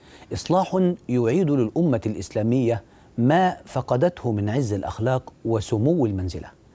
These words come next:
هذا ما سنتعرف عليه بحول الله تعالى من خلال هذه الحلقة. يسعدنا إخوة أخواتي أن يكون معنا العالم والمفكر الإسلامي الكبير الأستاذ الدكتور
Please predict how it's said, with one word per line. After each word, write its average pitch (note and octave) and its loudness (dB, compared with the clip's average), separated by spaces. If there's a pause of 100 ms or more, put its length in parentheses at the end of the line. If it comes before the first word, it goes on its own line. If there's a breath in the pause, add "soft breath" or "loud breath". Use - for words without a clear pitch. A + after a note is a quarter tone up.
(260 soft breath)
هذا E3 2
ما A#2 -2
سنتعرف A#2+ -2
عليه A2 0
بحول A2+ 0
الله A#2 0
تعالى G2+ -2
من A#2+ 0
خلال G2+ -2
هذه F2 -6
الحلقة. - -8 (600 loud breath)
يسعدنا E3+ 2
إخوة A2 -4
أخواتي A#2+ 0
أن G2+ 0
يكون F#2 -4
معنا C3 0 (380 loud breath)
العالم C#3+ 0
والمفكر G2 -2
الإسلامي F#2 -4
الكبير A2 -2
الأستاذ A2+ -2
الدكتور F2+ -6